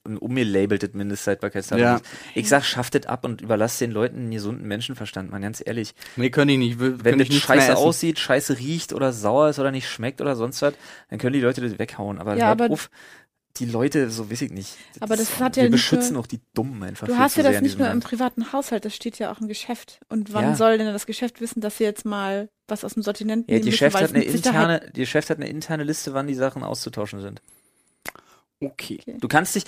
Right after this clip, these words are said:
Speaker 1: du musst dich darauf verlassen können, dass die Sachen, die du im Lebensmittelfachgeschäft einfach einkaufst, dass sie frisch sind. Du,
Speaker 2: Ja, aber selbst
Speaker 1: die
Speaker 2: das
Speaker 1: gehen,
Speaker 2: funktioniert
Speaker 1: die
Speaker 2: ja
Speaker 1: gehen
Speaker 2: nicht
Speaker 1: da
Speaker 2: immer.
Speaker 1: raus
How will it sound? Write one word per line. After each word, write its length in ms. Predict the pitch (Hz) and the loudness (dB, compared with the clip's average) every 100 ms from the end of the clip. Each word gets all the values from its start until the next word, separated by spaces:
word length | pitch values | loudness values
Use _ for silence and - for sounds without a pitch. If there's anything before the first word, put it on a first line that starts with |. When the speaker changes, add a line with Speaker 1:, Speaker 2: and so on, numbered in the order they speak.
| - | -6
Speaker 1:
du 80 | - | 0
musst 200 | 156 220 | 2 4
dich 100 | 269 | 2
darauf 220 | 240 208 190 | 2 2 4
verlassen 380 | 175 175 226 | 4 4 2
können, 200 | 202 208 190 | -2 0 0
dass 120 | 165 | -2
die 80 | 151 | 2
Sachen, 260 | 160 175 | 0 2
die 80 | 170 | 2
du 80 | 156 | 2
im 100 | 139 | 2
Lebensmittelfachgeschäft 920 | 139 156 160 151 139 143 143 143 139 | -2 -2 -4 -2 0 -2 -2 -2 -2
einfach 240 | 135 127 127 | -4 -4 -4
einkaufst, 420 | 127 123 135 - | -4 -2 -4 -4
dass 140 | 117 | -6
sie 80 | 123 | -6
frisch 260 | - 135 - | -2 -2 0
sind. 300 | 160 165 - _ _ _ _ _ _ _ _ _ | -2 -2 -8 _ _ _ _ _ _ _ _ _
Du, 80 | - | -2
Speaker 2:
Ja, 40 | 117 | 0
aber 60 | |
selbst 160 | 113 120 | 2 2
Speaker 1:
die 60 | 127 | 6
Speaker 2:
das 80 | 131 | 6
Speaker 1:
gehen, 100 | 147 | 6
Speaker 2:
funktioniert 480 | 135 120 120 113 110 | 4 0 0 2 4
Speaker 1:
die 40 | |
Speaker 2:
ja 40 | 107 | 6
Speaker 1:
gehen 80 | 135 | 8
Speaker 2:
nicht 60 | 156 | 8
Speaker 1:
da 100 | 147 | 8
Speaker 2:
immer. 100 | 107 | 8
Speaker 1:
raus 480 | 123 165 185 - | 6 4 2 -4